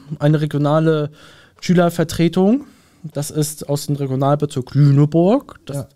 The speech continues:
Speaker 1: der kriegt halt von oben, ähm, Cuxhaven, nach Uelzen runter zum Beispiel. Uelzen, Zell-, Zelle gehört auch zum Beispiel dazu halt.
Speaker 2: Ja.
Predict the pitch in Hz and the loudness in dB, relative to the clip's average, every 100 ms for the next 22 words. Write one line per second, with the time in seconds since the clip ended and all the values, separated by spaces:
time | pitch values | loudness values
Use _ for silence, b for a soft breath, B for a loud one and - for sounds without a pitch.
0 | B B - 139 160 160 160 156 151 147 | B B -10 -6 -4 -4 -2 -2 0 -2
1 | 143 151 151 156 151 147 139 139 135 135 | 0 2 4 4 4 2 2 0 0 -2
2 | 135 - 165 156 185 170 175 170 165 160 | -4 -6 -4 -2 0 2 2 -2 -6 -2
3 | 156 151 B B B - 139 135 - 175 | -4 -4 B B B 0 0 0 2 2
4 | 175 170 - 185 180 185 190 185 180 170 | 2 -2 -4 0 2 2 0 -2 -2 0
5 | 170 175 - 175 143 151 156 160 160 160 | 0 0 0 0 4 2 2 -2 -4 -2
6 | 147 - 139 135 127 123 131 170 160 170 | -2 0 0 0 -2 -4 -4 -4 -4 -4
7 | 165 160 - 170 160 165 - 147 139 | -4 -6 -4 -2 -2 -4 -4 -4 -4